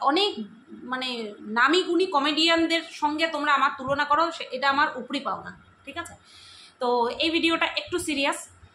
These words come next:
উম, তো তোমরা আমাকে গতকালকের থেকে, হ্যাঁ, গতকাল থেকেই একটা চ্যানেলের নাম আমাকে, আহ, বলছিলে বারবার, comment সেকশনে বলছ-,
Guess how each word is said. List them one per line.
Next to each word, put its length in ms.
উম, 540
তো 380
তোমরা 260
আমাকে 460
গতকালকের 640
থেকে, 540
হ্যাঁ, 160
গতকাল 500
থেকেই 260
একটা 480
চ্যানেলের 380
নাম 540
আমাকে, 500
আহ, 220
বলছিলে 360
বারবার, 300
comment 260
সেকশনে 340
বলছ-, 340